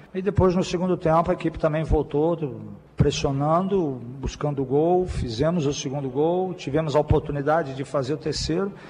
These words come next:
e é lógico, com a expulsão do Dani, é, a gente teve que recompor as, as, as linhas numa marcação, e o adversário, claro que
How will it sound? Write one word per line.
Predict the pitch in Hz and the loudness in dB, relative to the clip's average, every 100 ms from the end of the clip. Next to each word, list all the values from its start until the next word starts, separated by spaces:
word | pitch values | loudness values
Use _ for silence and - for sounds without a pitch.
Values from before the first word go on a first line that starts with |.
| - - - - | -20 -20 -20 -12
e | 165 | -2
é | 170 | 2
lógico, | 160 156 165 165 | 4 4 4 0
com | 175 160 | -4 0
a | 156 | 0
expulsão | 151 156 147 - 156 | -2 -2 -4 -2 -2
do | 147 | 0
Dani, | 139 143 151 175 185 160 - - - | 0 0 0 0 -4 -8 -16 -20 -16
é, | 120 127 131 131 135 131 127 123 | -8 -4 -4 -2 -2 -4 -4 -6
a | |
gente | 120 135 - | -6 -8 -6
teve | 139 135 | -6 -6
que | - | -6
recompor | 131 139 - 135 - 143 139 127 123 | -2 -2 -2 -4 2 2 2 0 -6
as, | 110 - - | -8 -14 -12
as, | 117 110 - | -12 -10 -10
as | 113 117 | -8 -6
linhas | 123 143 139 | -4 -4 -4
numa | 127 127 | -6 -6
marcação, | 131 123 151 139 - 160 190 233 | -4 -6 -4 -6 -4 -4 -2 -4
e | 175 131 - - - - - | -4 -6 -14 -20 -20 -20 -12
o | 135 | -4
adversário, | 139 123 139 - 135 147 156 | -2 0 -2 -2 -2 -2 -2
claro | 139 143 147 | -2 -2 -2
que | - 131 117 110 | -6 -8 -8 -12